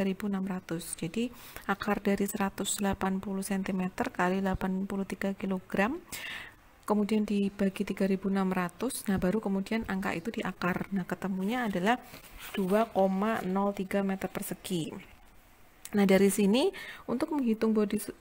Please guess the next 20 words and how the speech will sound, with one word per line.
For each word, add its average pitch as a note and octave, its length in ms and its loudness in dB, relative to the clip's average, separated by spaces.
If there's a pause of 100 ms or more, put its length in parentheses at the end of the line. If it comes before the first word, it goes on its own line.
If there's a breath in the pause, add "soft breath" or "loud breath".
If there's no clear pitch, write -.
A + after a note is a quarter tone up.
(180)
eh, - 140 -4
sorry, G#3 400 -4
untuk D4 320 -4
menghitung A3+ 340 2
dosis, F#3+ 840 0 (260 loud breath)
katakanlah G3+ 480 2
saya A3 220 4
beri F#3+ 180 6
contoh F#3+ 320 2
di G3+ 160 2
sini A3 320 0
adalah G3+ 240 0
Leoresal, F#3+ 800 4 (400 loud breath)
ya, G3 320 -2 (320 loud breath)
isinya A3 320 2
adalah G#3 240 4
baclofen. F#3 720 2 (240 loud breath)
Nah, F3+ 240 4 (1120 loud breath)
ketika C#4 320 2
kita C4+ 240 6